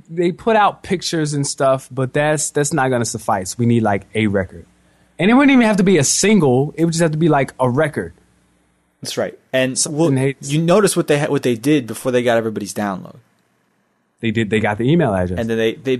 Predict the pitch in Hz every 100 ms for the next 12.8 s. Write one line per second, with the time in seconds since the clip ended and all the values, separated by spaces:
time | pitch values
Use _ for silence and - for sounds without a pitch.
0 | 117 131 131 131 120 123 139 123 120 123
1 | 120 117 131 127 113 101 95 - - -
2 | _ _ _ - 113 185 - _ _ -
3 | 117 110 107 - _ - 127 131 127 123
4 | 123 117 147 143 135 127 110 110 - 135
5 | - 117 127 127 123 120 117 113 117 135
6 | 165 - 190 _ _ _ _ 110 110 -
7 | _ _ - 131 127 123 - 139 139 -
8 | 160 165 185 170 _ _ _ _ _ -
9 | 110 104 110 113 123 123 120 - 120 113
10 | 110 113 117 _ _ _ _ 113 117 113
11 | 107 107 117 110 107 110 104 104 _ _
12 | _ - 113 107 190 170 -